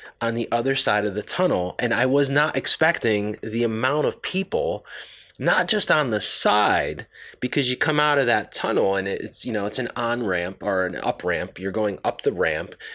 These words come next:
and you're banking to the left. And then you're going underneath the, and correct me if I'm wrong, 'cause you're going underneath the expo, which is the, um, convention center,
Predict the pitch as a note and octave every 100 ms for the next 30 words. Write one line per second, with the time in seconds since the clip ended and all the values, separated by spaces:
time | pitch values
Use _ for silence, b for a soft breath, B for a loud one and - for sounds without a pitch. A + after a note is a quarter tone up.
0 | B B G#2 G#2 F#2+ A2+ G#2+ A2 A#2+ A#2
1 | - A#2 B2+ A2 D2 - - - - B
2 | B B B B C3+ C3+ C#3+ C#3+ C#3+ C#3
3 | C3+ - _ _ - F2+ A#2+ C#3 C#3 A#2+
4 | C3+ C#3 C#3 C3 C3 - D3+ D3 C3+ C#3
5 | D#3+ F3 - - A2 A#2 A2+ A2 A2 G#2+
6 | - A2 - C#3 - D3 - A2 A#2+ D#3
7 | A2 F2+ F#2 - - F#2+ F#2 F2+ A2 A2
8 | C#3 C3 C3+ A#2 B2 D3 - G#2+ A#2+ C#3
9 | - F#2 D#2+ E2 F#2+ F#2+ G#2 G#2 F#2 E2
10 | F#2 F2+ F2 F2 E2+ E2 - G2 A2 B2+
11 | D3 C3 D#2+ D#2 D2+ E2